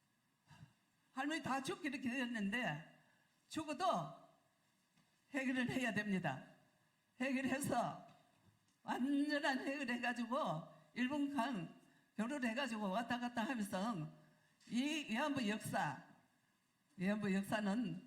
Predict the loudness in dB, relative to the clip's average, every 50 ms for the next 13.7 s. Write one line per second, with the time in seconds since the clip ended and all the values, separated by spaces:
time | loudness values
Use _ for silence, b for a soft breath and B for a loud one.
0 | -18 -20 _ _ B B B B B B B B -2 0 0 2 4 4 4 4
1 | 4 4 4 2 0 0 0 2 2 2 4 4 2 2 0 0 0 2 2 2
2 | 2 2 2 0 0 -2 -4 -12 -20 -20 -20 _ _ _ -20 -20 -20 _ _ _
3 | _ _ _ _ _ _ _ _ -6 -4 -4 -2 0 0 0 0 0 0 0 0
4 | 0 0 0 0 0 2 0 0 0 0 0 2 2 2 2 0 0 0 -2 -4
5 | -4 -10 -16 -20 -20 -20 _ _ _ _ _ _ _ _ _ _ _ _ -2 0
6 | 0 0 0 0 0 0 0 -2 -4 -10 -16 -20 -20 -20 _ _ _ _ _ _
7 | -20 -20 -12 -6 -2 -2 0 0 0 -2 -4 -4 -4 -4 -4 -2 0 0 0 2
8 | 2 0 0 0 -2 -6 -8 -12 -16 -20 -20 _ _ -20 -20 _ _ _ _ _
9 | _ _ _ _ _ _ _ -2 0 0 2 2 2 2 0 0 0 0 0 -2
10 | -2 -4 -4 -4 -4 -8 -12 -18 -20 -20 -20 -14 _ -4 -2 -2 -2 -2 -2 -2
11 | -2 -2 0 -2 -2 -2 -2 -4 -4 -4 -4 -6 -8 -12 -14 -20 -20 -20 -20 _
12 | _ _ _ _ _ _ _ _ _ _ _ -6 -4 -4 -2 -2 -2 -2 -2 -2
13 | -2 -4 -4 -2 -2 -2 -2 -2 -2 -4 -6 -8 -10